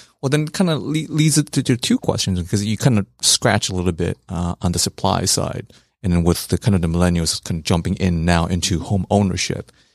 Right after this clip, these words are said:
And you read, uh, of some people saying, "Oh, w-, we're gonna live in, in rental or, or apartments, wherever." Um, and you had the insight to see, well, that's not gonna be the case. Have we seen a, a cycle like this i-, in the past?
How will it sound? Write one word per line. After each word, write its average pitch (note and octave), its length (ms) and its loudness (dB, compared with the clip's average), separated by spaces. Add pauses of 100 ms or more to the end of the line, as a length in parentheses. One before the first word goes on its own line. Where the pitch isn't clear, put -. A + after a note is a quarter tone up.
(140)
And F2 340 0
you E2+ 180 0
read, F2 340 0
uh, - 20 -4
of E2+ 400 0
some F#2+ 140 2
people F2+ 160 -2
saying, - 200 -2
"Oh, C#3 280 2
w-, A2+ 180 -2
we're G#2+ 160 2
gonna G2+ 240 2
live G2 180 4
in, F#2 400 0
in E2+ 200 -2
rental F2 640 2
or, F2 140 -4
or E2+ 60 -2
apartments, E2+ 440 -4
wherever." F2+ 320 -2 (380)
Um, - 320 -8
and G2+ 100 4
you F#2+ 220 0
had G2+ 240 -2
the - 120 -6
insight G#2 560 2 (540)
to G#2+ 100 -2
see, F#2 200 2
well, F2+ 220 0
that's F2 260 -2
not G2 160 -4 (160)
gonna E2+ 180 -4
be - 140 -10
the - 80 -8
case. - 480 -6 (440)
Have D#3 360 0
we F#3 280 2
seen F3+ 600 0
a, A#2+ 160 -4
a - 60 -2
cycle C#3+ 360 0
like E3+ 220 -2
this G3+ 280 0
i-, B2 140 2
in A2+ 160 0
the G#2+ 80 0
past? - 560 -4